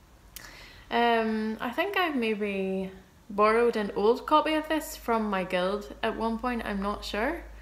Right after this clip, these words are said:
But anyway, I just decided to buy it, and it's, I just had a flick through it this morning, and it seems really interesting. Um, because it, it's a really good book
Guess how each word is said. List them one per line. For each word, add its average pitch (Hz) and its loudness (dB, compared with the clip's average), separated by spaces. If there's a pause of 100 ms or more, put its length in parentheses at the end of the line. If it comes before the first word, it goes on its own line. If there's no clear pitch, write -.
(460)
But - -2
anyway, 226 0
I 226 -2
just 330 -4
decided 320 0
to - -4
buy 170 -2
it, 220 0
and 196 -4
it's, - -6
I 208 4
just 247 -6
had 277 2
a 254 -6
flick - -4
through - -6
it 190 -6
this - -8
morning, 196 -4
and 185 -4
it - -6
seems 208 -8
really 180 2
interesting. 226 -6 (880)
Um, 190 0
because 202 -4
it, - -8
it's - -8
a 220 0
really 240 0
good 196 -4
book 180 0